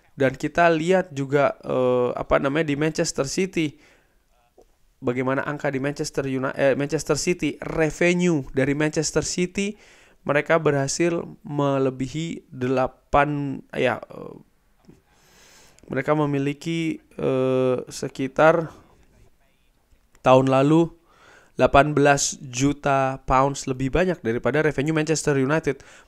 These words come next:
Mereka menang treble tahun lalu. Bulan depan mungkin mereka akan menjadi juara dunia di Arab Saudi. Di sisi lain, Manchester United harus ke Galatasaray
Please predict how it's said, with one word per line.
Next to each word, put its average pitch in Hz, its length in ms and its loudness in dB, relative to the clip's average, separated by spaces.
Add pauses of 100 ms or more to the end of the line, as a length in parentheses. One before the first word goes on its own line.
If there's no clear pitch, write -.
Mereka 156 320 0
menang 160 240 -2
treble 165 400 2
tahun 135 320 2
lalu. 147 320 0 (720)
Bulan 143 320 4
depan 151 480 2
mungkin 151 320 0
mereka 165 240 0
akan 165 240 -2
menjadi 139 320 0
juara 135 640 0
dunia 139 480 0
di 147 240 0
Arab 139 320 0
Saudi. 151 480 2 (1700)
Di 143 240 -6
sisi 160 320 0
lain, 190 240 4
Manchester 180 480 0
United 165 640 0 (560)
harus 190 320 0
ke - 160 -2
Galatasaray 151 960 -2